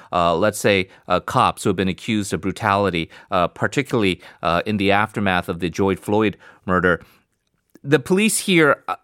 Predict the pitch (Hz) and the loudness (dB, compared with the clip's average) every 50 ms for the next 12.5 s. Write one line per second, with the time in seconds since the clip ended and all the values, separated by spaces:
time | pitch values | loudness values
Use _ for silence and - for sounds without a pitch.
0 | _ _ - 110 - 92 107 101 110 120 127 135 151 170 170 160 135 139 160 160 | _ _ -6 -6 -6 -8 -12 -18 -18 -14 -4 2 4 4 4 4 2 2 4 4
1 | 165 143 123 151 185 185 175 147 143 160 180 190 196 185 180 175 165 147 - - | 4 4 4 4 4 4 4 4 4 4 6 6 6 6 4 4 2 2 0 2
2 | 98 135 135 127 123 - - 185 190 185 180 - 190 175 165 170 160 151 143 135 | 4 4 4 4 2 2 2 2 4 4 4 2 2 0 2 2 2 2 2 2
3 | - - 135 120 120 113 110 131 139 143 147 143 127 131 131 127 123 123 127 123 | 0 -2 0 0 2 2 4 4 4 4 4 4 4 2 2 2 2 2 0 2
4 | 113 104 - - - 151 147 143 147 147 147 143 - - - - - - - 92 | 0 -2 -4 -2 0 2 2 2 2 0 -2 -4 -6 -10 -18 -20 -14 -10 -8 -2
5 | 104 139 139 135 - - - - 151 135 - 139 - - 139 131 127 123 120 117 | 2 2 2 2 0 -4 -2 0 0 0 0 -2 -2 0 2 2 4 2 2 0
6 | - - - _ - 120 120 120 - - 143 127 131 120 117 - - - _ - | -2 -10 -14 _ 0 0 0 0 0 -2 -2 0 0 0 0 -2 -8 -6 _ -4
7 | 107 98 - - 147 - - 123 123 127 135 147 160 170 170 175 175 165 - - | -4 0 0 0 0 2 0 0 2 2 4 4 6 6 6 6 4 2 0 -4
8 | _ _ _ _ - 156 160 156 165 143 - 156 147 143 135 135 131 131 127 120 | _ _ _ _ -2 0 0 2 0 0 2 2 2 2 2 2 2 4 4 4
9 | 123 120 127 135 139 139 139 131 123 - - - 117 110 104 - 120 123 - - | 4 4 2 4 4 4 2 2 0 -2 0 2 2 2 2 2 0 -2 -2 -2
10 | - 120 107 123 127 127 - 131 123 113 113 110 104 - - - - - - - | -2 0 2 2 0 0 0 0 2 2 2 0 0 -2 -8 -14 -20 -20 -20 -10
11 | - - 92 90 85 76 69 - - - 131 131 127 123 117 123 123 - - 117 | -6 -4 -2 -2 -2 -4 -6 -2 -2 0 2 2 2 2 2 2 0 -2 -2 -2
12 | 113 117 113 107 110 110 117 127 131 | 0 0 2 2 4 4 4 2 0